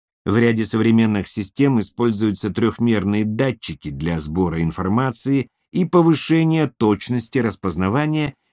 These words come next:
при разном освещении и углах обзора,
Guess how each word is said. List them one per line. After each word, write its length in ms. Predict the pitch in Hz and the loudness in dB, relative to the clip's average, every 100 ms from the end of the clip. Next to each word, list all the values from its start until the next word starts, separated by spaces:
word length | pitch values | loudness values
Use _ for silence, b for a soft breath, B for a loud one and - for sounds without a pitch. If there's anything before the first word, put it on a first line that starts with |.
| _ | _
при 260 | 139 147 151 | 4 6 6
разном 540 | 127 131 117 98 98 | 2 2 0 0 -2
освещении 800 | 101 117 127 - 190 190 180 175 | -2 -2 -4 -2 0 2 4 2
и 160 | - 139 | 2 0
углах 640 | 139 120 110 110 104 - | 2 2 4 4 2 0
обзора, 720 | 131 135 120 95 71 - - | -4 -2 0 0 0 -8 -20